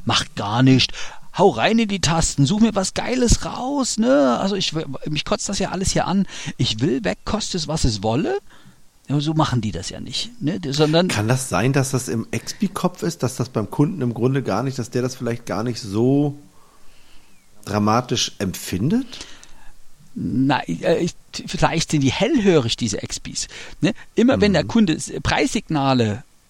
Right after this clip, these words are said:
Speaker 1: ja, so, „Ach, das
Speaker 2: Mhm.
Speaker 1: ist ja, mm, aber das ist auch teuer geworden“ und so, da
Speaker 2: Mhm.
Speaker 1: hören die ganz genau hin und, äh,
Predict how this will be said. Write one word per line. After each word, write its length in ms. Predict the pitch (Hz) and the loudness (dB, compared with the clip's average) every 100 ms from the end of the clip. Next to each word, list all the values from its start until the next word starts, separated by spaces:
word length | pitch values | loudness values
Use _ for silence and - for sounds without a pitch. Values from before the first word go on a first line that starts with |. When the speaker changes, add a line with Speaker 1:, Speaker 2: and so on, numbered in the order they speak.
| - _ _ - | -20 _ _ -6
Speaker 1:
ja, 220 | 220 220 | 0 2
so, 180 | 208 - | 2 0
„Ach, 160 | 160 131 | -2 0
das 180 | 104 - | 0 0
Speaker 2:
Mhm. 60 | |
Speaker 1:
ist 120 | 247 165 | 0 2
ja, 180 | 131 101 | 2 4
mm, 400 | 135 120 107 95 | 4 6 4 2
aber 140 | 95 | 2
das 120 | - | 4
ist 40 | 156 | 4
auch 100 | 110 | 4
teuer 300 | - 107 104 | 4 4 2
geworden“ 380 | 101 101 101 98 | 2 0 0 -2
und 100 | 101 | -6
so, 60 | 101 - - | -6 -6 0
da 440 | 160 247 254 208 165 | 2 4 4 4 6
Speaker 2:
Mhm. 40 | |
Speaker 1:
hören 240 | 185 185 | 8 6
die 80 | 147 | 6
ganz 260 | 131 170 - | 2 2 0
genau 360 | 120 98 110 | 0 0 0
hin 200 | 185 349 - - - | 2 0 -2 -12 0
und, 340 | 156 151 143 | 4 6 4
äh, 280 | - 139 139 | 2 4 4